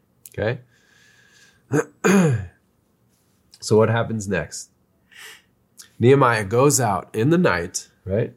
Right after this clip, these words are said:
So I went to Jerusalem there three days. Then I arose at night and, uh, I and a few with, um, a few men with me,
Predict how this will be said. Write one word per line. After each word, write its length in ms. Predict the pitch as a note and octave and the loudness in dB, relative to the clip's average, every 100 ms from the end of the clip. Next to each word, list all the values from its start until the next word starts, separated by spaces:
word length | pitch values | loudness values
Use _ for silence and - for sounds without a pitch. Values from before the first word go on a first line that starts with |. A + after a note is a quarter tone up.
| _ _ _ - _ _ _ | _ _ _ -20 _ _ _
So 120 | - | 2
I 60 | A#2 | 4
went 160 | C#3+ | 4
to 80 | F3 | 2
Jerusalem 460 | F3+ C#3+ B2 B2 A#2 | 0 0 0 -2 -2
there 160 | A2+ | -2
three 260 | G#2+ B2+ B2+ | -4 -4 0
days. 260 | A2+ F#2 F2+ | 2 2 0
Then 120 | G2 | -4
I 80 | G2 | -2
arose 360 | F#2+ A2 A#2+ | 0 2 2
at 80 | C#3+ | 0
night 320 | A#2 G2 G2 - | -2 -2 -2 -4
and, 200 | F#2+ - _ _ - | -6 -8 _ _ -12
uh, 360 | F2+ E2 D#2+ - _ _ _ _ _ | -8 -6 -8 -10 _ _ _ _ _
I 180 | A2 B2+ | -2 2
and 160 | D3+ A2+ | 2 0
a 40 | |
few 300 | - B2+ C#3 | -2 -2 0
with, 500 | A#2 G#2 - - - _ _ _ | 0 -2 -4 -20 -20 _ _ _
um, 420 | - G2 F2+ E2 E2+ | -8 -6 -4 -6 -6
a 80 | G#2 | -6
few 200 | - D#3+ | 0 2
men 240 | A2+ G#2 | 2 0
with 220 | G2 F#2+ | -2 -4
me, 220 | F2 E2 | -6 -12